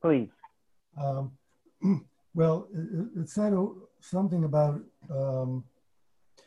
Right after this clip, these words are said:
Speaker 2: you don't fulfill your duty unless you, until you express the words with your, with your lips. But I
Speaker 1: Yes.
Speaker 2: think, I think that the only part of the Shema that you really need to say out loud is just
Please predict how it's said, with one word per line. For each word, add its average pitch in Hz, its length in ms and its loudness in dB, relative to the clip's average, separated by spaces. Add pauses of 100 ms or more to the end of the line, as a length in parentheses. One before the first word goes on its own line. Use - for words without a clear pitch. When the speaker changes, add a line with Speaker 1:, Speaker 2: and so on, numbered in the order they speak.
(720)
Speaker 2:
you 151 120 2
don't 190 400 6 (400)
fulfill 170 500 2
your 160 160 6
duty 165 640 6 (420)
unless 160 460 4
you, 160 300 4
until 170 340 4
you 160 160 8
express 160 500 2
the 156 100 -4
words 147 380 2
with 131 220 -6
your, 160 160 -6
with 139 200 -6
your 139 120 -2
lips. 151 480 0 (460)
But 143 80 -2
I 147 40 2
Speaker 1:
Yes. 151 100 2
Speaker 2:
think, 240 280 4 (360)
I 151 100 2
think 254 320 0 (140)
that 160 540 0
the 160 120 4
only 202 220 4
part 175 320 2
of 147 80 2
the 147 80 0
Shema 165 340 2
that 147 120 0
you 147 120 0
really 165 260 2
need 160 160 2
to 156 80 -6
say 156 240 -2
out 151 180 0
loud 151 300 2
is 131 100 -4
just 156 260 -6